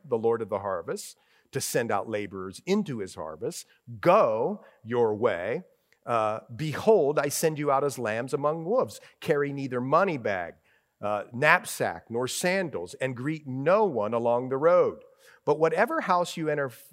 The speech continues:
uh, first say, 'Peace to this house,' and if a son of peace is there, your peace will rest on it. If not, it will return to you, and remain in the same house, eating and drinking such things as they give.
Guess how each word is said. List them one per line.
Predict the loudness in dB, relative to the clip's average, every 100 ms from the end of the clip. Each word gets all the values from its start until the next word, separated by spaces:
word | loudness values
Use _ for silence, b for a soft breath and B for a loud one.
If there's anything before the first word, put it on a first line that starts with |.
| -8
uh, | -6 -6
first | 0 2 2 0 0
say, | 0
'Peace | -2 -2 -2 -2 -4
to | -4
this | -4 -4
house,' | -6 -6 -6 -4
and | -2
if | -2 -6 B B -2
a |
son | 0 2 4 4
of | 2
peace | -2 -6 -6
is | -8 -2
there, | 0 2
your | 2
peace | 0 -2 -4 0
will | 0
rest | 2 -2 -2 -2
on | -2
it. | -2
If | -4 -2
not, | 0 2 2
it | 0 0
will | 0 0 b b b b
return | -4 -2 2 2 2
to | -2
you, | -2 -2
and | 0
remain | 0 0 0 0 -2
in | -2
the | -2
same | -2 -2 0
house, | 0 0 0 -4
eating | -4 -2 0
and | 0
drinking | 0 -2 -2 -8
such | 0 0 0 -4
things | -4 -4 -6
as | -6
they | -4
give. | 2 4 4